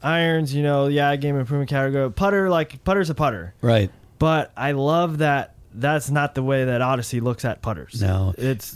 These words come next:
Speaker 1: there's so much tech now.
Speaker 2: Yeah.
Speaker 1: Whether it's visual technology, and we talked about this with the golf ball, visual, when it comes to a driver, is rarely talked about. It's about launch, it's about spin, it's about ball speed.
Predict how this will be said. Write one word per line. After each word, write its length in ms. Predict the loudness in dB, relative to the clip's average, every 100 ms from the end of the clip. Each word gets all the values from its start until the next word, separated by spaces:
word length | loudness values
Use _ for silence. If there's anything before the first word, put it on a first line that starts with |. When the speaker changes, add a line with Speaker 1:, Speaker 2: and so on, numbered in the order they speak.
| -10
Speaker 1:
there's 300 | 0 0 0
so 420 | -4 0 2 4
much 300 | 2 0 -2
tech 320 | -2 -2 -2
now. 400 | -4 -4 -6 -8 -2
Speaker 2:
Yeah. 300 | 2 2 0 -2
Speaker 1:
Whether 260 | 0 2 0
it's 120 | 0
visual 500 | -2 0 0 0 0
technology, 680 | -2 -2 0 0 0 0 -2
and 160 | -4 -8 -16 -10
we 80 | -4
talked 240 | -2 -2
about 180 | -4 -4
this 160 | -6
with 80 | -6
the 60 | -4
golf 320 | 0 -2 0
ball, 300 | 0 0 -2 -8 -18 -10 -2 0
visual, 680 | 2 2 4 4 2 -2 -6 -20 _ -20 -20 -12
when 220 | -2 0
it 120 | 0 0
comes 260 | -2 -2
to 100 | 0
a 60 | -2
driver, 480 | 0 0 2 2 0
is 160 | -2
rarely 420 | 0 2 2 2 0
talked 400 | -2 -2 -2 -2
about. 260 | -4 -4
It's 160 | -6 -6
about 260 | -4 0
launch, 300 | 2 0 0
it's 120 | -6 -6
about 200 | -4 -4
spin, 280 | -2 0
it's 120 | -2 -2
about 200 | -2 0
ball 180 | 0
speed. 320 | 0 -2 -4